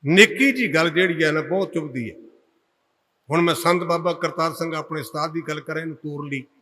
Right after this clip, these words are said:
ਉਹਨਾਂ ਸਾਨੂੰ ਇੱਕ ਉਦਾਹਰਨ ਪੜ੍ਹਾਈ ਸੀ ਵੀ ਲੱਕੜਹਾਰੇ ਤੇ ਸ਼ੇਰ ਦਾ ਬੜਾ ਪਿਆਰ ਪੈ ਗਿਆ, ਰੋਜ਼ ਲੱਕੜਾਂ ਕੱਟਣ ਜਾਂਦਾ ਹੈ। ਤੇ ਲੱਕੜਹਾਰਾ ਸ਼ੇਰ ਨੂੰ ਕਹਿਣ ਲੱਗਾ ਵੀ, "ਮਿੱਤਰਾ, ਮੈਂ ਤੇਰੇ ਕੋਲ ਆਉਣਾ, ਕਿਤੇ ਮੇਰੇ ਵੀ ਗੇੜਾ ਮਾਰ।"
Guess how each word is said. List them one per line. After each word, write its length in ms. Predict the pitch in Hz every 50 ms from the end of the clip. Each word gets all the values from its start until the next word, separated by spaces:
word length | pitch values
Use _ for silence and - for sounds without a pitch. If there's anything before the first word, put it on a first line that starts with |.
| _ _ _ _ _ _ _ _ _ _ _ _ _ _ _ _ _ _ _ _ _ _ _ _ _ _ _ _ _ _ _ _ _ 208
ਉਹਨਾਂ 280 | 233 262 262 262 247
ਸਾਨੂੰ 360 | - - 202 202 214 233 254
ਇੱਕ 120 | 254 - 240
ਉਦਾਹਰਨ 440 | 233 208 208 220 214 226 214 226 220
ਪੜ੍ਹਾਈ 360 | 226 208 185 175 170 185 190
ਸੀ 140 | - 202 226
ਵੀ 140 | 226 233
ਲੱਕੜਹਾਰੇ 760 | 208 170 160 165 151 - 226 226 220 208 175 151 151 170 180 175 -
ਤੇ 420 | 185 180 170 165 156 160 165 156 - - - - - - _ _ _ _ _ _ _ _ _
ਸ਼ੇਰ 360 | - - - 160 165 170 165
ਦਾ 160 | 156 175 170
ਬੜਾ 240 | 156 156 156 156 151
ਪਿਆਰ 360 | 151 - 160 156 151 170 170
ਪੈ 220 | 165 - 160 160 160
ਗਿਆ, 180 | 151 170 156
ਰੋਜ਼ 220 | 151 180 208 202 175
ਲੱਕੜਾਂ 260 | 147 - 160 165 160
ਕੱਟਣ 300 | 139 156 151 165 160 147
ਜਾਂਦਾ 300 | 147 147 135 135 143 151
ਹੈ। 160 | 143 135 - - - - _ _ _ _ _ _ _ _ _ _ _ _ _ _ _ _ _ _ _ _ _ _ _ _ _ _ _ _ _ -
ਤੇ 140 | 196 202
ਲੱਕੜਹਾਰਾ 680 | 180 170 175 180 180 - 247 254 247 214 180 160 170 180
ਸ਼ੇਰ 320 | 165 - - 160 160 170 165
ਨੂੰ 160 | 175 175 170
ਕਹਿਣ 260 | - 180 175 185 190
ਲੱਗਾ 280 | 175 156 131 147 151 165
ਵੀ, 180 | 165 180 175
"ਮਿੱਤਰਾ, 380 | 165 156 160 156 165 170 175 175 170 175
ਮੈਂ 240 | 170 156 156 165 170
ਤੇਰੇ 260 | 160 165 165 165 175
ਕੋਲ 200 | 160 - 165 160
ਆਉਣਾ, 200 | 156 156 170 180
ਕਿਤੇ 240 | 170 170 175 160 165
ਮੇਰੇ 300 | 147 139 135 131 143 165
ਵੀ 200 | 170 185 151 151
ਗੇੜਾ 180 | 156 151 156 160
ਮਾਰ।" 360 | 156 143 131 131 135 135